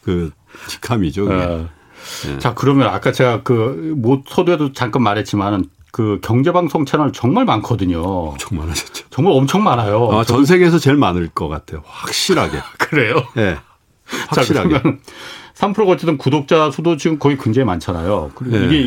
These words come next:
Speaker 2: 인기가 이렇게 높은 이유가 뭐예요? 뭐라고
Speaker 1: 글쎄요,
Speaker 2: 판단하세요?
Speaker 1: 가장 먼저 했죠.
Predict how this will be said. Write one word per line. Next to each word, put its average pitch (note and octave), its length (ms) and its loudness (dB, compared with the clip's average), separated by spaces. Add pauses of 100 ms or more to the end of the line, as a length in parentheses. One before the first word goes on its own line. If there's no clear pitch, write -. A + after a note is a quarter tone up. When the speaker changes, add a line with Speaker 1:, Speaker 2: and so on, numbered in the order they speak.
(120)
Speaker 2:
인기가 E3 220 0
이렇게 D3+ 220 0
높은 A#2 240 0
이유가 B2+ 220 2
뭐예요? E2+ 420 -4 (760)
뭐라고 D3+ 300 4
Speaker 1:
글쎄요, C#3+ 300 0
Speaker 2:
판단하세요? D3 720 2 (100)
Speaker 1:
가장 D#3+ 460 -2
먼저 G2+ 320 2
했죠. G#2+ 520 -2